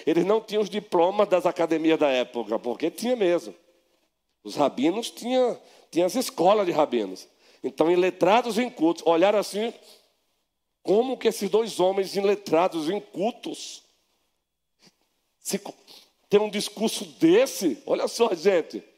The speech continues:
Vendo que o homem, observem, ficaram admirados, o sinédrio, olha, e reconheceram que eles haviam estado com quem?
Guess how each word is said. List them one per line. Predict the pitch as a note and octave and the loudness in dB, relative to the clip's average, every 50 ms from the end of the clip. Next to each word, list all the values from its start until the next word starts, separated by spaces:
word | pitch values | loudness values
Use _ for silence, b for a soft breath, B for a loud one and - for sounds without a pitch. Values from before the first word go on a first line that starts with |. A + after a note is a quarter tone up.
| _ _ _ _ _ _ _ _ _ _ _ _ _ _ _ _ _ _ _ _ _ _ _ _ _ _ _ _ _ _ _ _ _ _ b b b b b b | _ _ _ _ _ _ _ _ _ _ _ _ _ _ _ _ _ _ _ _ _ _ _ _ _ _ _ _ _ _ _ _ _ _ b b b b b b
Vendo | G2+ F#2+ C#3 F3 G3 G3+ G3+ G3 | 0 2 4 4 4 2 0 -4
que | - G3 | -2 0
o | F#3 F3 | 2 2
homem, | F3+ G3 G#3+ G#3+ G#3+ G3 G3 - - | 4 4 2 2 2 0 -2 -2 -2
observem, | B2+ D3+ D3 C3 A#2 - F3+ D#3+ C#3 A#2 A2+ G#2+ F#2+ - - _ _ _ _ _ _ _ b b b b _ | 0 0 0 -2 0 2 4 4 4 2 -2 -6 -8 -10 -18 _ _ _ _ _ _ _ b b b b _
ficaram | - G3 G3 G3 - G3 G#3 G#3+ G#3 G#3+ | -4 -2 -2 2 2 4 4 4 4 4
admirados, | G#3+ G#3+ G#3+ A#3+ C4 C#4+ D4+ C#4 A3 F#3+ F3+ F#3+ A3+ A#3 - - D#3+ - - | 2 2 2 -2 0 2 2 4 4 4 4 4 2 0 0 -4 -6 -4 -4
o | F3+ | -6
sinédrio, | - - - G#3+ F#3 D3+ C#3+ D3 F3 G3 D#3 E3 D3+ D#3+ | -4 -2 -2 0 2 2 4 4 4 2 2 0 2 2
olha, | F3+ A3+ A3+ F3+ C#3+ B2 G#2 - B B B B B B B | 4 4 4 4 2 0 -2 -4 B B B B B B B
e | - E3+ | 2 4
reconheceram | E3 G3 G3 G3 G3+ A3+ B3+ C#4 A#3+ - - G#3 G3 G3 G3 F#3+ | 4 4 2 4 2 2 2 2 -2 0 2 2 2 2 2 -2
que | F#3+ - E3+ | -4 0 2
eles | F#3 G#3 G#3+ G#3 - | 2 2 2 2 2
haviam | G3+ F#3+ F3+ F#3 G3 | 2 2 4 2 0
estado | F#3 - - G3 F#3+ G3 G3 | 0 2 2 2 2 2 0
com | F#3+ - G#3 G3 | 0 -2 -2 -2
quem? | G3+ - F#3+ F3+ D#3 B2 F#2+ | 0 2 2 2 2 -2 -4